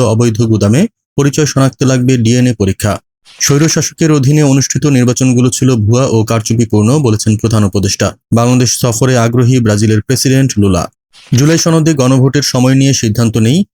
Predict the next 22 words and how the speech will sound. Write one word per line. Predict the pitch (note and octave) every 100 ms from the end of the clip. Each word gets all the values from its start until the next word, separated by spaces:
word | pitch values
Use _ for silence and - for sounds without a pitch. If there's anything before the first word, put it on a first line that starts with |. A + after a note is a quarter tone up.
| _
আছে | A#2+ A#2 C3+
শুধু | - B2+ C#3+
সংবিধানে | - B2 B2+ B2+ C3
যুক্ত | A#2 A2+ -
করার | A#2+ B2 B2+ G#2+
ও | G2+
বৈধতা | A2+ A#2+ A#2+ B2+
নিয়ে | C3 B2+
আদালতে | G2+ G#2+ G#2 G2+
প্রশ্ন | G#2 G#2 A2+
না | G#2+ G#2+
তোলা | B2 A#2
সহ | A2 G#2+ G#2+ E3+ - -
সাত | B2+ B2+
দফা | C3 - C3+
অঙ্গীকার। | G#2+ G2 G2 F#2 F2+ _ _ - -
চাকসুতে | C3 - D3+ D#3
পঁয়ত্রিশ | C3+ C3+ C#3+ C3+
বছর | B2+ - C#3
পর | - B2+ B2+ A#2+
আজ | A2+ A#2 G#2+
নির্বাচন, | G#2 G2 F#2+ A#2